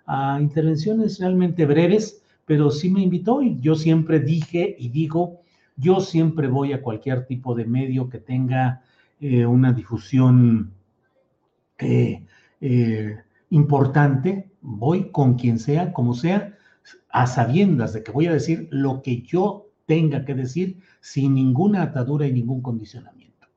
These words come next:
Entonces, para mí, ir a Televisa, ir con Carlos Loret, lo hice cuantas veces me invitó, que fueron dos o tres, pero si, eh, si aquí, si hoy me invitara a ir a Latinus,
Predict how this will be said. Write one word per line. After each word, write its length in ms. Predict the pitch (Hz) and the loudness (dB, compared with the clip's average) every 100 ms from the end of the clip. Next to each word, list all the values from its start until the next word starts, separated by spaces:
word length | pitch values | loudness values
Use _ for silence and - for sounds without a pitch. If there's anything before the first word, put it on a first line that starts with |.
| _ | _
Entonces, 480 | - 202 196 180 - _ _ | -8 -6 -6 -8 -12 _ _
para 200 | - 131 | -4 0
mí, 300 | 147 190 - - | 0 0 -2 -2
ir 180 | 165 | 0
a 100 | 165 | 0
Televisa, 560 | 139 123 127 135 156 - | -2 0 0 -2 -4 -6
ir 140 | 139 - | -8 -6
con 140 | 127 | -6
Carlos 280 | 123 131 120 | -4 -4 -2
Loret, 340 | 117 175 180 _ _ _ | -2 -4 -6 _ _ _
lo 140 | 110 | -14
hice 380 | 110 - 156 156 - _ | -14 -10 -10 -10 -20 _
cuantas 320 | - 101 98 | -12 -10 -8
veces 200 | 107 127 | -6 -4
me 100 | 135 | -2
invitó, 320 | 143 143 247 254 | -2 -2 -4 -4
que 80 | |
fueron 300 | 151 135 143 | -4 -2 -2
dos 180 | 120 - | -2 -2
o 80 | 151 | -2
tres, 360 | 208 214 - _ _ _ | 0 -2 -2 _ _ _
pero 600 | 202 214 208 202 233 - - | 4 6 8 6 4 -2 -16
si, 880 | - 151 143 139 135 131 127 123 - _ _ - | -8 -4 -2 -2 -2 0 -2 -2 -10 _ _ -10
eh, 240 | 135 127 | -4 -2
si 140 | 120 147 | 2 2
aquí, 400 | 143 175 196 180 | 0 0 0 2
si 180 | 165 | 2
hoy 180 | 175 190 | 2 4
me 120 | 185 | 2
invitara 480 | 160 127 123 156 151 | 2 2 0 0 0
a 60 | 131 | 0
ir 140 | 143 | -2
a 60 | 135 | -2
Latinus, 680 | 120 123 135 156 - - | -4 -4 -2 -2 -2 -8